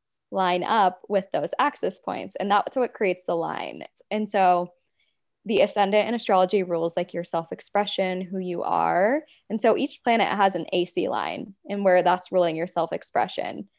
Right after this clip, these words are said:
And then there's the I C, which rules home and family and your personal life. And then again, each planet will have a, a, a line at that axis point. And so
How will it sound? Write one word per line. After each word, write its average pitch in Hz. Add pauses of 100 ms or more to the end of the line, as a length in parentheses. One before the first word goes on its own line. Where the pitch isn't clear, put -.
(220)
And 202
then 180
there's 180
the 226
I 285
C, -
which 190
rules 170
home 175
and 190
family 175
and 202
your 180
personal 190
life. 180
And 180
then 165 (360)
again, 208
each 208
planet 190
will 180
have 175
a, 175 (140)
a, 196 (180)
a 202
line 170
at 175
that 170
axis 185
point. -
And 208
so 185